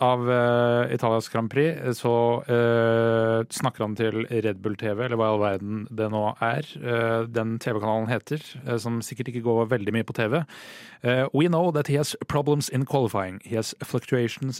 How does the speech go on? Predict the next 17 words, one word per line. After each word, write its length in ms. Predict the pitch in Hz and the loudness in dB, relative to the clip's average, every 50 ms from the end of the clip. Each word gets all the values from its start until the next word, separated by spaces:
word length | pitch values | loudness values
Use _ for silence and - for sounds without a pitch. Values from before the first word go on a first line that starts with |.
| - _ | -10 _
in 160 | - 127 123 127 | -4 -2 -2 -2
form. 460 | - - - 147 165 202 190 123 - - - - _ | 0 2 2 4 4 4 2 -2 -4 -8 -20 -20 _
He 120 | - - 120 | -2 0 0
is 80 | 110 | 2
South 220 | - - 117 107 135 | 2 0 0 2 2
American, 500 | 127 127 117 117 120 - 202 214 214 - - - | 2 4 4 4 4 2 2 0 0 0 -2 -4
and 140 | 127 120 | -2 0
he 40 | 127 | 0
is 140 | 127 - - | 0 -2 -4
just 340 | 135 113 143 151 - - - | -2 0 0 0 0 -2 -4
not 140 | 127 127 - - - - - | -4 -4 -4 -8 -12 -8 -6
as 200 | 123 120 - - - _ | -6 -6 -6 -10 -14 _
completely 420 | - - 147 - - 151 127 - 151 | -6 -6 -4 -2 -2 -2 0 0 0
focused 540 | - - 139 127 - - 147 - - - - | 0 0 0 0 0 -2 -4 -4 -4 -6 -4
in 80 | 123 117 | -2 -2
his 120 | 131 - | -2 0
head 220 | - 123 127 127 | 0 -2 -2 -2